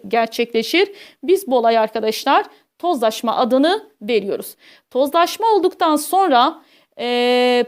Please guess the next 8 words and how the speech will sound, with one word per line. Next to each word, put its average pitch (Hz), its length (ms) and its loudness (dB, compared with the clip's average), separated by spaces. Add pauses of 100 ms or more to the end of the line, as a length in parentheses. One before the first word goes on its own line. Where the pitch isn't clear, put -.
polendeki 320 840 2
generatif 320 580 2
çekirdek 285 600 0 (200)
mitoz 311 480 -2
bölünmelerle 302 760 2 (220)
sperm 349 540 -4
çekirdeklerini 262 760 -2
oluşturur 359 640 0